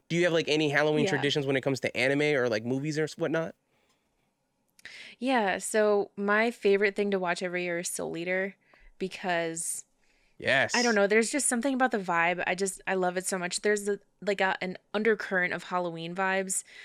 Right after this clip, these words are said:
Speaker 1: Yeah.
Speaker 2: Maybe it's the moon, maybe it's the sun, maybe it's, like,
Speaker 1: Blair.
Speaker 2: the characters. It's just so fucking good,
Speaker 1: It's good.
Speaker 2: and
Speaker 1: Did
Speaker 2: it's
Speaker 1: you ever read the
Speaker 2: so
Speaker 1: manga?
Speaker 2: No, I
Speaker 1: Oh my
Speaker 2: didn't.
Speaker 1: God. Okay.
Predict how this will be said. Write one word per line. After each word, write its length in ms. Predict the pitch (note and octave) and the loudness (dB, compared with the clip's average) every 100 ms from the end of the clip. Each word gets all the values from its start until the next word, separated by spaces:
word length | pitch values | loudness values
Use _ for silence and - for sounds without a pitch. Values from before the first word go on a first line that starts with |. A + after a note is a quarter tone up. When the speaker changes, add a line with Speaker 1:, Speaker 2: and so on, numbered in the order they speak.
| - | -8
Speaker 1:
Yeah. 260 | F3+ E3+ - | 0 2 2
Speaker 2:
Maybe 340 | G#3+ A3 A#3 | 2 2 2
it's 180 | B3 - | -2 -2
the 80 | A3+ | -2
moon, 320 | G#3+ G#3 G#3 | 2 2 2
maybe 240 | F#3 F3+ F#3+ | 0 0 -2
it's 160 | F#3+ | -2
the 160 | - F#3+ | -2 -2
sun, 300 | - F#3+ F#3 | 0 -2 -2
maybe 280 | F3+ F3+ G3+ | -4 0 0
it's, 300 | F#3+ - - | 0 -4 0
like, 140 | F#3+ | 2
Speaker 1:
Blair. 300 | A2 A2 B2 | 4 4 4
Speaker 2:
the 40 | |
characters. 800 | D3 F#3 F3+ F#3+ A#3 A#3+ B3 A#3+ - - - - - _ _ _ _ - - | 2 -2 -2 -2 -2 0 0 -2 -8 -16 -16 -16 -20 _ _ _ _ -20 -2
It's 160 | C4+ - | -2 0
just 180 | F4 C#4+ | -2 2
so 220 | C#4+ B3 | 2 2
fucking 400 | - A#3+ - G3+ | -2 -6 -4 -4
good, 220 | F3+ G3+ | 0 2
Speaker 1:
It's 80 | E3 | 2
good. 80 | - | 2
Speaker 2:
and 80 | G#3 | 2
Speaker 1:
Did 120 | G3+ | 4
Speaker 2:
it's 40 | D#3+ | 4
Speaker 1:
you 60 | |
ever 140 | A#3 G#3 | 6 6
read 100 | G3+ | 6
the 60 | |
Speaker 2:
so 40 | G3+ | 4
Speaker 1:
manga? 320 | B2+ E3+ C#4 _ _ _ _ _ _ _ _ _ - - _ _ _ - | 4 2 -2 _ _ _ _ _ _ _ _ _ -16 -16 _ _ _ -4
Speaker 2:
No, 320 | G3 G#3+ A#3+ | 4 4 6
I 40 | G#3 | 4
Speaker 1:
Oh 20 | |
my 60 | F#3 | 2
Speaker 2:
didn't. 460 | F3+ F3+ E3+ A#2+ | 2 0 2 2
Speaker 1:
God. 220 | C#3 C3 A#2+ | 4 4 2
Okay. 260 | - B2+ | 2 -2